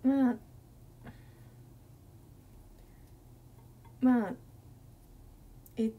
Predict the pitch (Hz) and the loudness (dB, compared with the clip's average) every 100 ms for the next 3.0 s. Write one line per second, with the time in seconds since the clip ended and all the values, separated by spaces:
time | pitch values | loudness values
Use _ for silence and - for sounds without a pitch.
0 | - 226 220 220 220 247 - - - - | -6 -2 0 0 0 0 -2 -20 -20 -20
1 | - - - - - - - - - - | -20 -20 -20 -20 -20 -20 -20 -10 -10 -8
2 | - - - - - - 233 214 214 214 | -8 -10 -12 -20 -20 -18 -12 -10 -10 -12